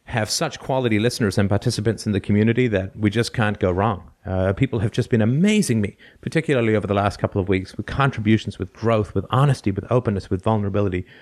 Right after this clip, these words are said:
I, it's hard to see when you're down in the trenches. The, the view from, from where I am is just glorious, and, uh, it's just, you know,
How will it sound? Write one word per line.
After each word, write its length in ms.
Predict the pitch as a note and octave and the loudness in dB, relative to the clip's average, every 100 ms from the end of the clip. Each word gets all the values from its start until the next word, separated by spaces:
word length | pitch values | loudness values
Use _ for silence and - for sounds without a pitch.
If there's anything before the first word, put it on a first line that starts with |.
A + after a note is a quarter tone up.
| - - _ - - | -20 -20 _ -20 -16
I, 40 | - | -6
it's 600 | D3+ D3 C#3 - D3 C#3+ | -4 -4 -4 -4 -4 -4
hard 320 | E3 G#3 G#3+ | -2 -2 -2
to 60 | F3+ | -2
see 340 | - F#3 C#3 | 0 0 2
when 200 | C3+ C3 | 0 0
you're 140 | B2+ | 0
down 300 | A#2 C#3 C#3 | 0 0 2
in 60 | B2+ | 2
the 60 | A#2+ | 0
trenches. 440 | - C#3 - A#2 | 0 0 0 0
The, 100 | B2 | 0
the 220 | B2 A#2 | 0 0
view 260 | A#2 F3+ F3 | 0 2 2
from, 340 | E3 B2+ A#2 | 0 -2 -2
from 200 | - C3 | 0 0
where 160 | A#2+ B2 | 0 0
I 140 | C3 | 0
am 220 | B2+ G#2+ | 0 0
is 160 | G#2 - | 0 -4
just 260 | - B2 - | -2 -2 2
glorious, 640 | G2+ G#2+ A2 - G2 - - | 0 2 0 -2 -6 -10 -6
and, 340 | F#2+ F#2+ F#2+ F#2+ | -2 -2 -2 0
uh, 320 | F#2 F2+ F2+ | 0 -2 -4
it's 160 | F#2 - | -8 -4
just, 240 | G2+ - _ | -4 -4 _
you 100 | F#2+ | -4
know, 160 | F#2 | -2